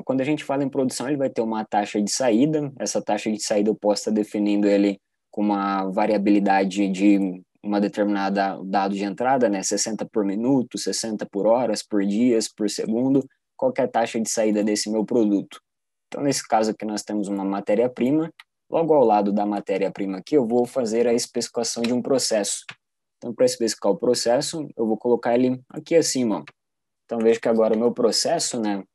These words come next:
que eu estou estudando, ele começa com uma matéria-prima e aqui eu tenho o processo. Esse processo,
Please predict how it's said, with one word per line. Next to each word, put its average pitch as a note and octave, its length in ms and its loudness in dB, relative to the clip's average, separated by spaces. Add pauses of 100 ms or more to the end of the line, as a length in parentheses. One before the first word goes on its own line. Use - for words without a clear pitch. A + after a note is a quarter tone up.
(120)
que - 80 -6
eu G#2 60 4
estou B2 340 2
estudando, A2+ 640 0 (320)
ele G#2 200 0
começa B2+ 540 2
com - 100 -10
uma G#2+ 100 -2
matéria-prima G#2 920 -2 (140)
e C3 60 -6
aqui C3 260 -2
eu C#3 80 2
tenho C#3 220 -4
o C3+ 40 -4
processo. B2+ 600 -2 (680)
Esse - 160 -8
processo, - 560 0